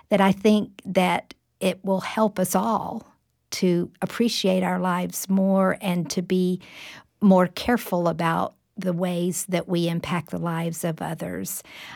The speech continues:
Um, as I thought of the question of just, you know, what inspires me, I thought of the life of Frederick Buechner, who is a Presbyterian minister whom I love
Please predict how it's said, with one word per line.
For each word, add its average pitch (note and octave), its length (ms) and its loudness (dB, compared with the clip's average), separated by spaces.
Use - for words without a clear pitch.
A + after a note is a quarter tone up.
Um, E3+ 300 0
as E3+ 260 2
I G3 200 6
thought F#3+ 300 4
of E3+ 220 0
the F3+ 80 0
question E3+ 840 0
of F3 240 -6
just, F3 320 -2
you G3 120 0
know, D#3+ 360 -2
what F#3 200 2
inspires F#3 800 0
me, F3+ 400 2
I F#3 120 2
thought F#3 400 4
of F#3 100 -2
the F3 80 2
life F3 420 4
of E3 140 -2
Frederick F#3 560 2
Buechner, E3+ 800 -2
who F#3 140 0
is F3 160 0
a E3 40 -2
Presbyterian F3+ 1000 0
minister F3 600 0
whom F3+ 280 4
I E3 80 2
love F#3 400 2